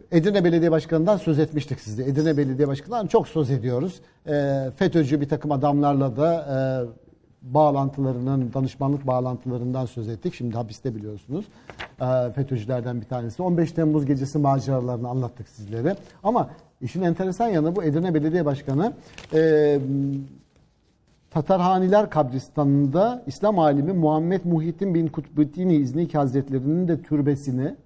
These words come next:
düğün salonu yapmaya karar vermişti. Ve biz bunun Türkiye Gazetesi'nde haberleri vardı ve biz bu haberleri sizlere yansıttık. Edirne Belediye Başkanı'nı da aklı selime çağırdık.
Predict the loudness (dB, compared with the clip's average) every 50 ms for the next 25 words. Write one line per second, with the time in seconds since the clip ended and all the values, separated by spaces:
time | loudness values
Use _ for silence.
0 | _ _ _ _ _ _ _ _ _ _ _ _ -2 0 0 2 0 0 -2 -4
1 | -4 -4 -4 -4 -4 -6 -6 -8 -10 -10 -10 -10 -10 -10 -12 -14 -18 _ _ -6
2 | -6 -4 -4 -4 -6 -8 -12 -14 -16 -18 -20 -20 -20 -20 -20 _ -20 _ _ _
3 | _ _ _ _ _ _ _ _ _ _ -2 0 2 2 2 2 2 2 2 0
4 | 0 -2 -2 0 0 0 2 0 -2 -4 -4 -6 -8 -4 -2 -2 0 0 0 0
5 | -2 -4 -8 -10 -4 -2 2 4 4 4 4 2 2 0 0 0 0 -2 -4 -2
6 | -2 0 2 2 2 2 0 -8 -20 _ _ _ -2 0 0 2 2 0 0 0
7 | 2 2 2 0 0 0 0 2 4 4 2 2 0 -6 -20 -12 -6 -2 0 2
8 | 4 4 4 4 4 2 0 -4 -8 -14 -16 _ -18 -18 -18 _ _ _ _ 2
9 | 2 2 2 2 0 0 2 2 2 4 4 4 2 2 0 -2 -4 -4 -2 -2
10 | 0 0 -2 -2 -2 -2 -2 -2 -2 -8 -20 _ _ _ _ _ _ _ _ _
11 | _ _ _ _ _ _ _ _ _ -4 -4 -4 -4 -6 -6 -2 0 2 2 2
12 | 2 0 -2 -2 -6 -6 -6 -8 -14 -18 -20